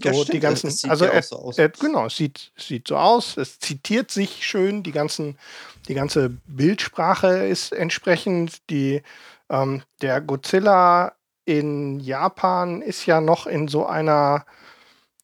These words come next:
Speaker 2: ähm, angststarren Zeit in Japan entstanden. Da waren,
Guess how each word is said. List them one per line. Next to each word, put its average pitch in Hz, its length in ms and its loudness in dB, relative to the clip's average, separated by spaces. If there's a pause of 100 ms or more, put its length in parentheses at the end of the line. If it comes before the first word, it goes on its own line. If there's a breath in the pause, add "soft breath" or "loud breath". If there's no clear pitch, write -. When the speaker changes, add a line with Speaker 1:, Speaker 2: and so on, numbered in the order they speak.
(100)
Speaker 2:
ähm, 143 560 0 (220)
angststarren 180 1300 0
Zeit 185 440 -4
in 175 160 -6
Japan 170 540 0
entstanden. 165 800 -6
Da 147 200 4
waren, 160 600 2